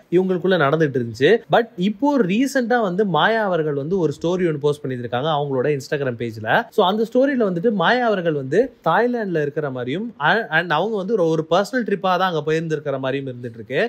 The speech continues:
மாயா அவர்கள் கூட பிக் பாஸோட கண்டஸ்டன்ட்ஸ் யாருமே போல, இது, இது கிட்டத்தட்ட ஒரு சோலோ ட்ரிப்பாக மாதிரி தான் இருந்துட்டு இருக்கு. And இது ஒரு ரொம்ப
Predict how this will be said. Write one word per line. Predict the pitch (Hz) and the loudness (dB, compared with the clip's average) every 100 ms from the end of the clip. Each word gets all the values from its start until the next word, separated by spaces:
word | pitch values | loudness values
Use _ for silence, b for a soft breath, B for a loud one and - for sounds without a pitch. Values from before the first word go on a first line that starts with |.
| 143 | 0
மாயா | 151 226 233 | 0 0 -2
அவர்கள் | 196 160 135 | -4 -4 -4
கூட | 135 156 | -2 -2
பிக் | 160 165 | -4 0
பாஸோட | 214 180 175 170 | 0 2 0 0
கண்டஸ்டன்ட்ஸ் | 151 165 170 151 127 | -2 -4 -4 -4 -2
யாருமே | 139 175 180 160 | -2 -2 -4 -4
போல, | 131 120 160 151 | -4 -2 -2 -2
இது, | 156 | 0
இது | 196 254 - | 2 2 2
கிட்டத்தட்ட | 180 170 175 202 | 0 0 2 2
ஒரு | 165 147 | 2 0
சோலோ | 175 196 233 202 | 2 4 4 2
ட்ரிப்பாக | 170 165 147 147 | 0 2 2 2
மாதிரி | 139 139 | 0 0
தான் | 156 135 | 2 0
இருந்துட்டு | 139 143 120 123 | 0 0 -2 -4
இருக்கு. | 165 185 151 | -2 0 0
And | 156 | 0
இது | 139 139 | 0 2
ஒரு | 135 | 2
ரொம்ப | 170 | 0